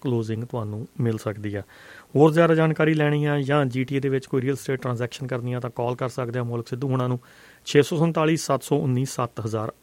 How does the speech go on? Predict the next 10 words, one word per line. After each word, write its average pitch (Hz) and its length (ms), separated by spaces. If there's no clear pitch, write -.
ਅੱਠ, 104 120
ਸਿਕਸ - 340
ਫੋਰ 185 120
ਸੈਵਨ 156 380
ਸੈਵਨ 151 420
ਵਨ 170 160
ਨਾਈਨ 143 460
ਸੈਵਨ 127 560
ਜ਼ੀਰੋ 123 580
ਜ਼ੀਰੋ 113 500